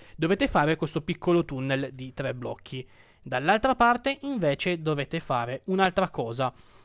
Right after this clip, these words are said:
e iniziare a mettere blocchi, in questo caso io uso quelli che c'ho qui perché, eh, ho questi a disposizione, in questa maniera, per formare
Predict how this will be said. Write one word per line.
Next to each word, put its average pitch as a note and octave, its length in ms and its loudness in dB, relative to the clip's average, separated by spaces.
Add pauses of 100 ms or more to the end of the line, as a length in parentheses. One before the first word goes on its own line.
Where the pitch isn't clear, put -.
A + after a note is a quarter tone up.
(140)
e F3+ 260 0
iniziare F#3 540 2
a C3+ 60 2
mettere C3 580 -4 (180)
blocchi, F3 680 2
in C#3 60 -8
questo - 240 -8
caso C#3+ 220 -2
io C3 80 -2
uso A#2+ 140 -8
quelli B2+ 240 -8
che B2 100 -12
c'ho - 160 -10
qui - 180 -6
perché, A#2 400 -10
eh, A#2 380 -10
ho D3+ 120 -12
questi A#2+ 360 -6
a - 20 -6
disposizione, C#3+ 880 -4 (600)
in A#3+ 120 -2
questa A#3+ 300 2
maniera, B2+ 520 0 (560)
per D3 200 0
formare G3+ 800 2